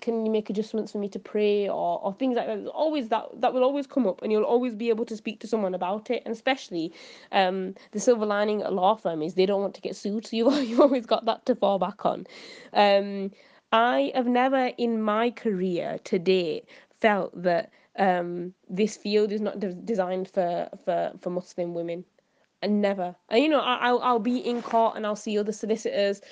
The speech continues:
who, you know, um, Muslims, Muslim, uh, f-, you know, females, um, who, you know, are, are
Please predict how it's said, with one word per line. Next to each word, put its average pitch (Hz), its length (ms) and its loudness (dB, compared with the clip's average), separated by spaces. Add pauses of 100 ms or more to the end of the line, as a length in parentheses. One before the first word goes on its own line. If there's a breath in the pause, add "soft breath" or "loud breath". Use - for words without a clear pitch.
(160 loud breath)
who, 208 520 -4
you 226 100 0
know, 202 220 4
um, 190 440 -2 (300)
Muslims, 277 680 0
Muslim, 277 540 0
uh, 208 200 2 (380)
f-, 190 140 -6 (100)
you - 80 -6
know, 202 200 0
females, 247 640 0 (320 loud breath)
um, 190 380 2 (180)
who, 220 500 -2
you 262 120 0
know, 269 100 4
are, 202 640 2 (100)
are 247 440 0